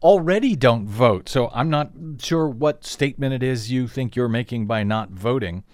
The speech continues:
Again, uh, vote. Don't have to vote for either of the two Republi-, uh, the Republican or Democratic parties. Vote for who, whoever you like, but if you check out of the process,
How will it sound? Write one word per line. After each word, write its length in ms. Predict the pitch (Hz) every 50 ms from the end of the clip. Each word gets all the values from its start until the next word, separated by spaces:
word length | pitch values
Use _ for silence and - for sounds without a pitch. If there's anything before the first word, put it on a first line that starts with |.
| _ _ _ _ - - - _ - -
Again, 440 | 101 95 - 139 143 139 135 131 127
uh, 400 | - 117 113 113 113 113 117 110
vote. 520 | 104 98 120 151 190 185 - - - - - - - - - - - - - - - _
Don't 180 | - 101 101 113
have 220 | 101 107 120 -
to 80 | - 139
vote 300 | 110 127 139 160 156 -
for 240 | - 160 160 160 160
either 360 | - 160 214 233 285 247 156
of 100 | 113 101
the 60 | 127
two 300 | 120 - 147 143 135 127
Republi-, 480 | 117 117 110 - 135 127 110 123 113 -
uh, 360 | 127 113 107 98 92 92 90
the 260 | 92 101 110 101 113 113
Republican 720 | 113 107 110 123 131 131 110 123 139 147 139 131 143 139
or 160 | 143 170 208
Democratic 600 | 190 160 135 113 101 - 127 110 98 92 90 - -
parties. 480 | 110 101 98 87 90 98 - - - - - - - -
Vote 280 | 104 127 165 208 196 -
for 200 | - 220 151 147
who, 180 | 160 151 - -
whoever 360 | - 104 135 143 135 143 143 156
you 160 | 135 120 107
like, 400 | 101 110 147 165 - - - -
but 220 | - 107 104 - - - - - -
if 140 | - 101 92
you 80 | 110 101
check 320 | - - 165 165 156 -
out 160 | 156 147 151
of 60 | 147 120
the 80 | 110
process, 680 | - - 131 139 156 156 - 190 190 208 196 - -